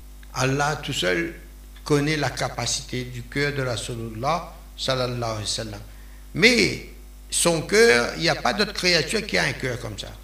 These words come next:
Donc c'est Allah seulement qui peut, pas qui peut, qui connaît la capacité est la limite de son cœur.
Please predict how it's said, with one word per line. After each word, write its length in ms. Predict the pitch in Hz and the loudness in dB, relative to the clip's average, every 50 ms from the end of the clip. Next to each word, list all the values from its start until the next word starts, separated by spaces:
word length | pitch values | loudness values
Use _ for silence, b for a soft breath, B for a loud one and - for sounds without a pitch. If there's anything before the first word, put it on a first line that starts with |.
| - - - - - - - - - - - - - - - - - - - - - - - 220 - - - - - - - - - - - - - - - - - - - | -16 -16 -16 -16 -14 -14 -14 -16 -16 -16 -16 -16 -16 -16 -16 -16 -14 -16 -16 -16 -16 -16 -16 -16 -16 -16 -16 -16 -18 -18 -16 -16 -16 -16 -16 -16 -16 -18 -18 -18 -18 -14 -8
Donc 160 | - 156 143 | -6 -2 2
c'est 120 | - - 185 | 4 4 4
Allah 200 | 160 170 180 175 | 4 4 4 2
seulement 360 | 170 190 190 185 190 214 214 | 4 4 2 2 2 -2 -2
qui 160 | - - 190 | -2 -2 -4
peut, 760 | 165 180 - - 247 269 277 262 214 175 139 - - - - - - - - - - - - - - - - - - - - - - - - - - - - - - - | -4 -4 -6 -2 0 2 4 6 6 6 4 2 -2 -6 -10 -14 -16 -18 -18 -18 -18 -18 -18 -20 -18 -18 -18 -18 -18 -18 -18 -18 -18 -18 -18 -18 -18 -18 -18 -18 -12 -4
pas 120 | - 175 175 | -2 -2 -2
qui 180 | - - 139 | 0 -2 -2
peut, 220 | 127 127 180 185 180 | 0 2 0 0 0
qui 160 | 180 - - | -2 -6 -10
connaît 540 | - - 180 175 165 170 165 113 - - - - - - - - - - - - - - - - - - - | -2 4 6 6 6 6 4 2 2 -4 -10 -14 -16 -18 -18 -18 -18 -18 -18 -18 -18 -18 -18 -18 -18 -10 -2
la 100 | - 123 | 0 0
capacité 920 | 120 123 135 147 143 147 147 139 - - 131 120 127 139 135 120 113 - - - - - - - - - | 2 2 2 2 2 2 0 0 0 -2 -2 -2 0 0 0 0 -2 -8 -12 -16 -16 -18 -16 -10 -4 0
est 120 | 139 143 | 0 2
la 160 | 123 120 117 123 | 2 2 0 0
limite 460 | 127 123 131 135 143 190 190 196 190 196 - - - - - - - - - - - - - - - - - - | 0 0 0 2 2 2 0 0 -4 -12 -16 -18 -18 -18 -18 -18 -18 -18 -18 -18 -18 -18 -18 -18 -18 -14 -6 -4
de 60 | 131 | 0
son 180 | - - 117 | 2 2 2
cœur. 320 | 113 - - 123 104 95 | 2 2 -4 -4 -6 -6